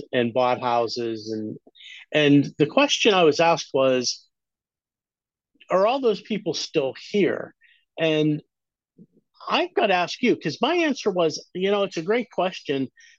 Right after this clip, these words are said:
My im-, my, my impression is that a lot of those people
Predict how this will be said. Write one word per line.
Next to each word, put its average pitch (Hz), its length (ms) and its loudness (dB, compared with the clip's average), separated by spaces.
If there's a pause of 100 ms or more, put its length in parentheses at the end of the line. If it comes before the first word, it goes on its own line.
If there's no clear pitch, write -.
My 170 200 -2
im-, 185 320 -2
my, 160 460 -2
my 156 180 -2
impression 143 800 -4
is 131 680 -4 (300)
that 147 100 2
a - 20 2
lot 147 300 2
of 151 100 -2
those 143 240 0
people 127 640 -4